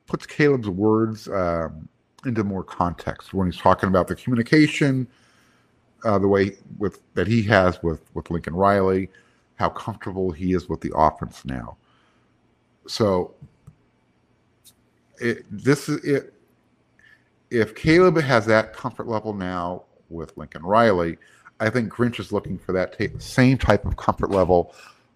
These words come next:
with somebody in his safety group, that he can relay that, that nonverbal communication,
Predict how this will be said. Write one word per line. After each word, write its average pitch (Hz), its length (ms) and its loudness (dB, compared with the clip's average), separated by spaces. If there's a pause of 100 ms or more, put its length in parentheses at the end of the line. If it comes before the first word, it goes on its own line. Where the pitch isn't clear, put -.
with 95 300 0
somebody 92 440 -2
in 82 80 -6
his 92 180 -6
safety - 380 0
group, 80 240 -4
that 76 140 -4
he 110 120 -2
can 104 200 -4
relay 87 420 0
that, 85 320 -2 (460)
that 120 260 -2
nonverbal 127 960 2
communication, 101 880 -6